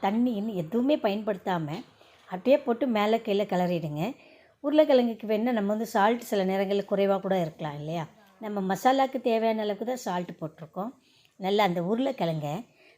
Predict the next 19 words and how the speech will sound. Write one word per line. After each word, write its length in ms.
நல்லா 420
மேலே 380
கீழே 280
நல்லா 360
கிண்டி 440
கிளறி, 380
நல்ல 300
அந்த 260
மஸ்-, 300
கலவையெல்லாம், 640
மசாலா 380
எல்லாம் 220
வந்து 160
எல்லாமும் 640
ஒண்ணா 320
கலந்து 360
நிக்கிற 340
மாதிரி 220
கிளறிட்டு, 460